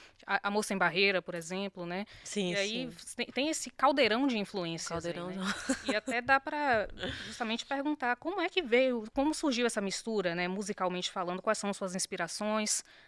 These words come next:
Speaker 1: né? É, a-, essa mistura do, da M P B com a rocha, com eletrônico, com pa-, pagode, bolero.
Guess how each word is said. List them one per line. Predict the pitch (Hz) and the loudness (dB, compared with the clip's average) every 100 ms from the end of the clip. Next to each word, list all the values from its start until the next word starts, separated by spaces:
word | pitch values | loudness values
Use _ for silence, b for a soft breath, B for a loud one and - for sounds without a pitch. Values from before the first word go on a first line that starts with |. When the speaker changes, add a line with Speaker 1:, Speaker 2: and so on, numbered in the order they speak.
| b | b
Speaker 1:
né? | 170 175 180 - | -6 -4 -4 -6
É, | 185 170 160 151 _ - | -8 -6 -6 -8 _ -12
a-, | 196 - | -8 -4
essa | 190 202 | -4 -2
mistura | 196 - 196 | -2 -2 -2
do, | 185 180 | -2 0
da | 180 | 0
M | 190 | 0
P | 190 175 | -2 -2
B | 185 190 | -2 -2
com | 190 | -4
a | 156 | -4
rocha, | 143 202 190 185 175 | 2 4 4 2 -6
com | 185 | -6
eletrônico, | 185 160 - 208 196 185 | -4 -4 -4 -4 -2 -6
com | - 190 | -10 -6
pa-, | 185 165 - | -4 -4 -2
pagode, | 220 196 180 208 202 196 | -2 2 2 2 2 -4
bolero. | 180 165 185 208 202 196 | -6 0 2 4 2 0